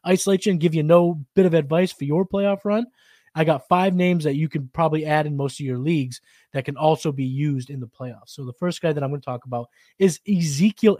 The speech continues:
Elliott. And I'm gonna get, I'm gonna talk a little bit more about him in the bargain bin. Shout out to the bargain bin. But in the playoffs, he has the fifth best battle score. It's actually tied for the third best. In New England, in the fantasy playoffs, so week fifteen, sixteen, seventeen, get Kansas City,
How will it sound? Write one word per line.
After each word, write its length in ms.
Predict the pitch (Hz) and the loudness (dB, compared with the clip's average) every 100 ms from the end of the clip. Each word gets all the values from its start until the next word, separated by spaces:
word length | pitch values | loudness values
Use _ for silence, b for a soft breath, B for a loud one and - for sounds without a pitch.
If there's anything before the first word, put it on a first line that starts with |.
| 113 | 2
Elliott. 240 | 160 127 | 0 0
And 140 | 123 | -2
I'm 80 | 147 | 0
gonna 140 | 262 339 | 0 2
get, 180 | 370 262 | 0 0
I'm 60 | |
gonna 120 | 277 349 | -8 -2
talk 220 | 330 302 | -2 0
a 40 | |
little 160 | 269 262 | -2 -2
bit 100 | 240 | -2
more 200 | 202 226 | 2 2
about 180 | 214 208 | 2 -2
him 100 | 208 | -2
in 60 | |
the 80 | 180 | -4
bargain 360 | 135 156 185 185 | -4 -4 -4 -6
bin. 120 | 196 | -6
Shout 220 | - 156 | -6 -8
out 100 | 165 | -8
to 40 | 131 | -12
the 60 | |
bargain 300 | 123 143 190 | -14 -10 -8
bin. 160 | 220 302 - b b b b _ _ _ _ | -8 -10 -14 b b b b _ _ _ _
But 140 | 214 220 | 6 8
in 120 | 269 | 6
the 80 | 285 | 4
playoffs, 600 | - 247 320 120 - - | 4 2 2 -2 -10 -6
he 180 | 214 202 | -2 0
has 320 | 208 196 156 | 0 -2 -4
the 420 | 175 180 180 170 - | -4 -2 -4 -6 -8
fifth 240 | 185 226 247 151 | -6 -4 -6 -6
best 320 | 180 202 - | -4 -4 -6
battle 240 | 143 117 | -8 -8
score. 280 | 117 - 139 | -12 -16 -14
It's 120 | 180 | -10
actually 280 | 170 160 147 | -10 -10 -12
tied 280 | - 151 180 | -6 -4 -4
for 120 | 147 | -6
the 80 | 117 | -10
third 340 | - 180 185 | 0 2 2
best. 320 | 127 127 - - _ _ _ _ _ _ _ _ _ _ | -2 -16 -16 -20 _ _ _ _ _ _ _ _ _ _
In 140 | 214 214 | 4 6
New 120 | 220 | 6
England, 380 | 320 190 175 180 _ _ _ _ _ - | 4 2 -2 -6 _ _ _ _ _ -2
in 60 | 208 | 2
the 100 | 220 | 2
fantasy 320 | 208 202 190 | 2 0 -2
playoffs, 300 | - 151 160 | -2 0 0
so 140 | 165 | -4
week 200 | 143 135 - | -6 -8 -4
fifteen, 480 | 175 - 180 180 | -6 -4 -4 -4
sixteen, 420 | 165 165 143 156 165 | -6 -12 -8 -8 -6
seventeen, 440 | 139 120 120 135 | -4 -6 -6 -6
get 200 | 139 135 | -6 -6
Kansas 320 | 156 160 196 | -4 -4 -4
City, 280 | - 156 170 | -2 -2 -2